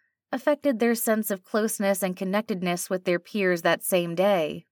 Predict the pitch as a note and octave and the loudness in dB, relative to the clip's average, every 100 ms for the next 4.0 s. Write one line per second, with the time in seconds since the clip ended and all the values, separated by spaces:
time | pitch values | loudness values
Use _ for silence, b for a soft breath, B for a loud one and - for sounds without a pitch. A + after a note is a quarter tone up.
0 | - A3 G3+ F#3+ F#3 F3+ E3 E3 A3 A3+ | 0 2 2 0 -2 0 0 0 -4 2
1 | G3+ F#3+ F#3 F#3 - F3+ E3+ F#3 F3+ F#3 | 6 6 6 2 2 -2 0 4 4 2
2 | F#3 F#3+ F#3 F3 - G3+ F#3 F3+ F3+ - | 4 6 6 0 2 2 2 0 -2 -4
3 | G#3 F#3 F3 E3+ E3 F#3+ E3+ D3+ - | -6 -4 -4 -4 0 0 0 -6 -12